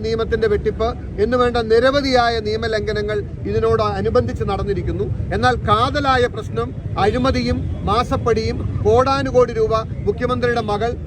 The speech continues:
അഴിമതി പണമായി കരിമണൽ കമ്പനിയിൽ നിന്നും കൈപ്പറ്റി എന്നതുമാണ് ഇതിന്റെ യഥാർത്ഥ വിഷയം. ആ വിഷയങ്ങളിലേക്ക് വരും ദിവസങ്ങളിൽ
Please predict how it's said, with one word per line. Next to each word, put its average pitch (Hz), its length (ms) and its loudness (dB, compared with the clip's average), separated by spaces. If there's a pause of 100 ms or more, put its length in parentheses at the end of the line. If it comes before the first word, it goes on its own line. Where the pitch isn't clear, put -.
(120)
അഴിമതി 247 360 -2
പണമായി 226 480 0
കരിമണൽ 226 420 -2
കമ്പനിയിൽ 214 420 -2
നിന്നും 208 260 -2
കൈപ്പറ്റി 240 380 -2
എന്നതുമാണ് 208 540 0 (240)
ഇതിന്റെ 214 260 2
യഥാർത്ഥ 208 420 0
വിഷയം. 160 320 -4 (220)
ആ 247 160 4
വിഷയങ്ങളിലേക്ക് 233 840 0 (340)
വരും 254 240 2
ദിവസങ്ങളിൽ 226 580 4